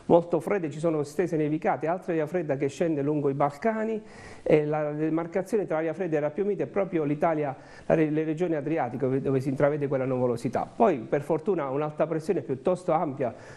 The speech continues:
prende, vedete, Gran Bretagna, Europa centrale, eh, Francia, Italia centro-settentrionale e il bacino del Mediterraneo occidentale.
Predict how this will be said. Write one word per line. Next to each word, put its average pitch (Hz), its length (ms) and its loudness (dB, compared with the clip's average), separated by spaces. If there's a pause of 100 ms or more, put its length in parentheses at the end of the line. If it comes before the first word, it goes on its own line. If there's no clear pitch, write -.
(100)
prende, 156 320 4
vedete, 147 280 0
Gran 135 200 0
Bretagna, 139 460 0
Europa 147 360 0
centrale, 139 1040 0 (360)
eh, 117 680 2
Francia, 139 560 2
Italia 139 520 0
centro-settentrionale 135 1300 0
e 143 140 -2
il 135 80 -2
bacino 135 420 0
del 135 180 0
Mediterraneo 127 840 0
occidentale. 117 680 0